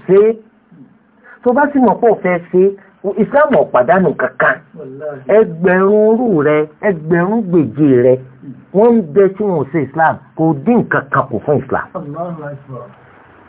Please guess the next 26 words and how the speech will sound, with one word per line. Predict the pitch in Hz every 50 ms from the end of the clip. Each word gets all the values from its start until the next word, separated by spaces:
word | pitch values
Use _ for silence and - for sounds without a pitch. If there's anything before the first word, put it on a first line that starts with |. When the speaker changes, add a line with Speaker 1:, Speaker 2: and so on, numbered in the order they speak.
| - -
Speaker 1:
Àmọ́ | - 135 190 240 247
kí | 247 277
wọ́n | 247 190 165 165
máa | 160 156 151 151 -
tẹ́ra | - 160 156 156 160 151 143
rẹ̀ | 131 120 113
dànù, | 110 117 113 107 104 87 78 - _ _ _ _ - - - - _ _ _ _ _ _ _ _ _
ààyè | 110 117 113 113 113 120 120
ò | 117 113
sí | - - - 165
fún | - - 143 131
nínú | 143 160 160 143
Islam. | 120 - - - 170 - - - _ _
Speaker 2:
Hmm. | _ 196 190 156 135 131 131 - - _ _ _ _ _ _ _ _ _ _ -
Speaker 1:
Torí | 135 151 202 202
ẹ̀, | 147 -
tó | - 220
bá | 262 285 285
ti | 277
mọ̀ | 214 208 196 196
pé | - 254 262 262 254 254 - _ _ _ _ -
ẹbọ, | 180 190 175 156 165 190 190 196 196 202 _ _ _ _ _ _ _ _ -
òòṣà, | - 143 135 135 - - 147 131 117 - - - - _ _ _ _ _ _ _ _ _ _
ifá, | - 175 175 185 - - - 214 214 214 220 214 220 233 - _ _ _ _ _ _ _ _ -
ọ̀pẹ̀lẹ̀, | 151 165 - - 156 143 131 139 135 131 110 98 - - _ _ _ _ _ _ _ _ _ _
agbégbá, | 165 185 165 160 190 196 170 170 196